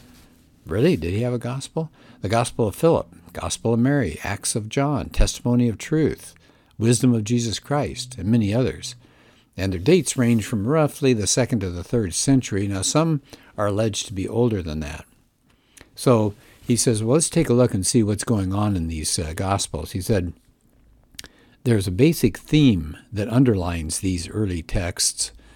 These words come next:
that people have, uh, latched onto and are reading, uh, seriously now. And here it is. The basic theme is knowledge, or gnosis, G N O S I S, gnosis."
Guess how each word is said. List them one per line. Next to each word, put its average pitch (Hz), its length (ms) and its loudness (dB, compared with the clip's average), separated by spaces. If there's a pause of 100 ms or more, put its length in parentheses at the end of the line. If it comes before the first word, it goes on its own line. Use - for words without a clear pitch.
(140)
that 82 120 -4
people 98 320 -4
have, 87 240 -8
uh, 85 280 -8 (260)
latched 101 420 -4
onto 92 400 -2
and 98 100 -4
are 85 100 -6
reading, 90 580 -4
uh, 82 220 -10
seriously 92 540 -4
now. 90 280 -6 (500)
And 101 240 -2
here 147 140 2
it 120 100 2
is. 110 200 0
The 90 60 -6
basic 127 360 -2
theme 110 340 0
is 87 280 -4
knowledge, 95 640 -6 (480)
or 85 160 -4
gnosis, 98 580 -2
G 104 300 -4
N 101 180 -2
O 92 220 -2
S - 340 -6
I 85 180 -6
S, - 460 -6 (340)
gnosis." 92 540 -4